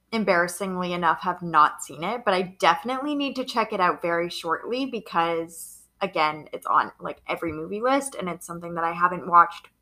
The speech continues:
But the movie that I watched this week is also on a lot of movie lists, and unfortunately, I was a little bit disappointed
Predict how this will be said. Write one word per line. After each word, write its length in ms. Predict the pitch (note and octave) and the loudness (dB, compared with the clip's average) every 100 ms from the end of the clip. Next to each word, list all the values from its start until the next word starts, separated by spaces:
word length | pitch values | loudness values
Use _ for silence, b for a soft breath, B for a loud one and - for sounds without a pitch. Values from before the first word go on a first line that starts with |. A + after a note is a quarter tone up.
| - | 10
But 360 | E4+ E4 B3+ B B B B - | 12 12 8 B B B B -4
the 80 | |
movie 200 | B3+ B3+ G#3+ | 0 0 4
that 120 | F#3+ | 8
I 160 | G3 | 8
watched 420 | B3+ B3+ A3+ - - | 10 10 8 6 -8
this 240 | G#3 - | -10 -8
week 440 | F#3 F#3+ F#3 F#3 - _ _ _ F3+ | -4 -2 -2 -6 -20 _ _ _ -12
is 100 | F3+ - | -8 8
also 300 | D4+ D4 E4 | 10 10 6
on 100 | D4 | 6
a 80 | C4+ | 10
lot 180 | A#3+ A#3 | 8 8
of 60 | |
movie 240 | A3+ G#3 G#3+ | 4 0 4
lists, 340 | G#3 G#3 - A#3 | 4 2 -2 -2
and 100 | A3+ | 0
unfortunately, 800 | A3 - C4+ C#4+ C#4 A#3+ A3+ A3 | -2 0 -2 0 -4 -4 -4 0
I 60 | G3+ | 0
was 100 | G3 | 0
a 80 | G3+ | -4
little 140 | G3 | -4
bit 180 | G3 F#3+ | -4 -6
disappointed 720 | F#3 F#3 - F3 E3+ A2+ | -10 -12 -12 -10 -10 -12